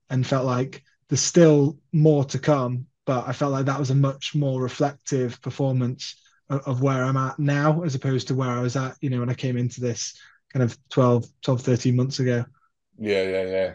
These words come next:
Speaker 2: It's in-, it's interesting. It's, it's probably why you caught a lot of us by surprise, maybe, to a certain extent,
Speaker 1: Yeah,
Speaker 2: because
Speaker 1: yeah.
Speaker 2: you, you hadn't had that race, like, that, that race that's gone perfectly with the perfect prep up until,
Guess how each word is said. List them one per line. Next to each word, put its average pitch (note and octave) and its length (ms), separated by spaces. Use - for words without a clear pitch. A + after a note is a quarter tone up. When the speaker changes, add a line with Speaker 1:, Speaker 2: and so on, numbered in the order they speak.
Speaker 2:
It's - 140
in-, C3 120
it's A#2 180
interesting. A2+ 380
It's, A2 160
it's A#2+ 160
probably B2+ 220
why A2+ 160
you G#2 140
caught B2+ 320
a G#2+ 40
lot A2 120
of G#2 80
us G2+ 100
by A2+ 180
surprise, C3 480
maybe, F2+ 300
to G2 120
a F2+ 40
certain G2 260
extent, F#3 160
Speaker 1:
Yeah, F3+ 160
Speaker 2:
because F#3 260
Speaker 1:
yeah. F3+ 120
Speaker 2:
you, C3+ 120
you G2+ 140
hadn't A2 220
had F#2+ 240
that G2+ 300
race, G#2 500
like, F#2+ 240
that, G2+ 240
that G2+ 180
race G#2 220
that's F2+ 140
gone G2 180
perfectly F#2+ 580
with F#2 240
the - 80
perfect F#2+ 400
prep G2 240
up F#2 160
until, F2+ 480